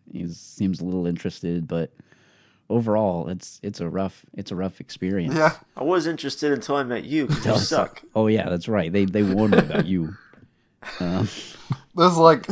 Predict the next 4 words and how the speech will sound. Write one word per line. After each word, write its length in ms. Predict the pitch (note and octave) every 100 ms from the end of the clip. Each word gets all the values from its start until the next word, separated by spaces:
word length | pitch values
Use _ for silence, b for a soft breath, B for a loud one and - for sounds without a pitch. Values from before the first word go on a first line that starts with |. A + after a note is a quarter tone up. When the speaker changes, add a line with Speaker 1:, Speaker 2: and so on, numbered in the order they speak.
| -
Speaker 1:
Chester 360 | - D#2+ - F2
and 140 | E2
Miriam. 300 | F#2+ F2 F2 - E3 B2+ B B B B B B _ _ _ G4+ _ B B A#3 F#3+ C#3+
Speaker 2:
Oh, 760 | D3+ D#3 D#3+ D#3 D3 C3+ A#2+